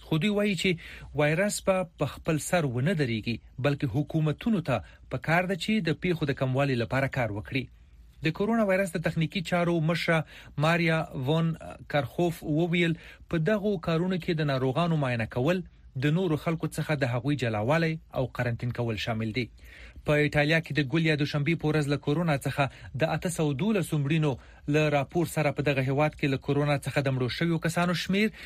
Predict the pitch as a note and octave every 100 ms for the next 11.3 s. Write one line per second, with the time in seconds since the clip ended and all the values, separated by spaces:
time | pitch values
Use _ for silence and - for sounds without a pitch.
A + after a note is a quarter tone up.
0 | - C3+ D#3 G#3 G3 C#3+ A#2 C3+ A#2 G#2
1 | - - - E3 D3+ C#3+ F3+ - D3+ C3+
2 | B2+ - D3 B2 F3 C#3 A#2 A2+ G#2+ A#2
3 | A2 G#2 A2 G#2+ - A#2+ - - - -
4 | C#3 B2+ C3+ D3 C#3+ D#3+ E3 D3+ C#3+ C3+
5 | F3 E3 D#3+ D3 E3 E3 - F3+ F3 -
6 | - - D3 - F3 D#3+ D#3 D3 - D3
7 | B2 D#3+ E3 - D#3 C#3+ - - C#3+ C#3+
8 | F3 D#3 B2 - A#2+ - A#2 A2 G#2 -
9 | - C#3+ - D3 D3+ D3 D#3 C3+ C3 -
10 | D#3 C3+ C#3+ B2 - D#3 E3+ G#3 A#3 A3
11 | E3 -